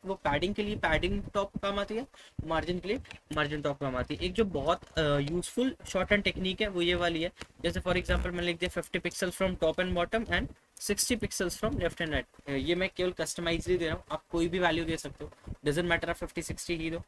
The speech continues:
ठीक है, तो जैसे मैंने, अ, अपने वाले को select किया, ठीक है, तो अभी ध्यान से देखना क्या हो रहा है, अ, top and bottom पे देखो पचास पचास, अ, pixel का margin है,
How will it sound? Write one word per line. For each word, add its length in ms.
ठीक 120
है, 80
तो 100
जैसे 240
मैंने, 220
अ, 120
अपने 440
वाले 180
को 100
select 320
किया, 180
ठीक 140
है, 80
तो 120
अभी 280
ध्यान 280
से 80
देखना 280
क्या 160
हो 80
रहा 120
है, 40
अ, 120
top 360
and 160
bottom 300
पे 60
देखो 200
पचास 380
पचास, 580
अ, 140
pixel 360
का 100
margin 420
है, 80